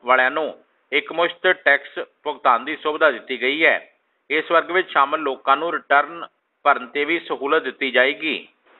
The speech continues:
ਪੰਜਾਬ ਦੇ ਖਜ਼ਾਨਾ ਮੰਤਰੀ ਮਨਪ੍ਰੀਤ ਸਿੰਘ ਬਾਦਲ ਨੇ ਜੀ ਐਸ ਟੀ ਨੂੰ ਪੰਜਾਬ ਦੇ ਹਿੱਤਾਂ ਵਿੱਚ ਦੱਸਦਿਆਂ ਆਖਿਆ ਕਿ ਇਸ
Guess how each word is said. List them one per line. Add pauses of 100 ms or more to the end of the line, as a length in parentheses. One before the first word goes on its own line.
(160)
ਪੰਜਾਬ
ਦੇ
ਖਜ਼ਾਨਾ
ਮੰਤਰੀ
ਮਨਪ੍ਰੀਤ
ਸਿੰਘ
ਬਾਦਲ
ਨੇ
ਜੀ
ਐਸ
ਟੀ
ਨੂੰ
ਪੰਜਾਬ
ਦੇ
ਹਿੱਤਾਂ
ਵਿੱਚ
ਦੱਸਦਿਆਂ
ਆਖਿਆ
ਕਿ
ਇਸ